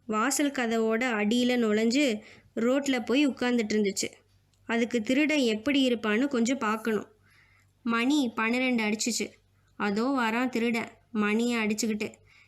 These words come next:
திருடனை பார்த்தபோது நாய்க்குட்டி பயத்துல நடுங்குச்சு. அரிவாள் மீசை, முட்டை கண்கள், கருப்பு நிறம், பயங்கரமான ஆளு. நாய்க்குட்டிக்கு வீட்டுக்கு போனா போதும் அப்படின்னு தோணுச்சு. அவன் கேட்டோட அடியில நுழைய முயற்சித்தான்.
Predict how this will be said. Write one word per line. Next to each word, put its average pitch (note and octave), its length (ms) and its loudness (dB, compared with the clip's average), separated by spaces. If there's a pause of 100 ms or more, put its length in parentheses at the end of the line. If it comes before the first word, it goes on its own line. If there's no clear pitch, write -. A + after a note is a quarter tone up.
(180)
திருடனை D4 420 2
பார்த்தபோது A3+ 760 0
நாய்க்குட்டி A#3+ 600 0
பயத்துல G#3+ 420 0
நடுங்குச்சு. A#3 760 0 (680)
அரிவாள் A#3+ 580 4
மீசை, B3 400 4 (380)
முட்டை A3+ 460 0
கண்கள், B3 540 4 (180)
கருப்பு B3 460 2
நிறம், B3 520 4
பயங்கரமான A3+ 840 2
ஆளு. G#3+ 280 2 (500)
நாய்க்குட்டிக்கு B3+ 960 2
வீட்டுக்கு C4 460 4
போனா A3 380 2
போதும் A#3+ 400 4
அப்படின்னு G3+ 520 2 (100)
தோணுச்சு. A3 440 2 (480)
அவன் A#3+ 260 4
கேட்டோட C#4+ 480 4
அடியில A#3+ 720 4
நுழைய A3+ 440 6
முயற்சித்தான். A3+ 600 2